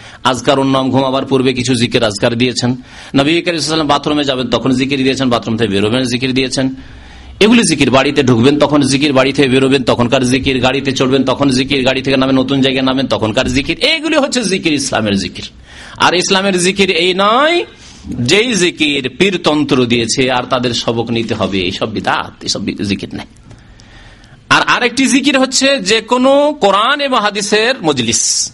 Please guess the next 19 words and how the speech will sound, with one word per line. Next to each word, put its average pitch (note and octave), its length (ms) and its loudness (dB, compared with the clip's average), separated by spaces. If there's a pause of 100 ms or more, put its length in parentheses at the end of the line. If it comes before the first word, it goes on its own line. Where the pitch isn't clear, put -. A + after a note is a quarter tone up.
(200)
এটি E3 180 0
হচ্ছে F3 140 0
মজলিসের C3+ 440 2
জিকির। G2 260 -2 (500)
যেখানে A3 340 0
মজলিসের A#3 460 0
জিকির B3 280 -2
বলা C4 180 2
হয়েছে, B3 360 0
তার G#3+ 260 -2
মানে A3 260 -2
হচ্ছে A#3 320 0
আল্লাহ G3 380 -2
এবং A3 180 -4
রসুলের G#3 380 0
কথা G3 280 0
আলোচনা F#3 400 0
করা G#3+ 180 -2
হচ্ছে, C#4 460 -2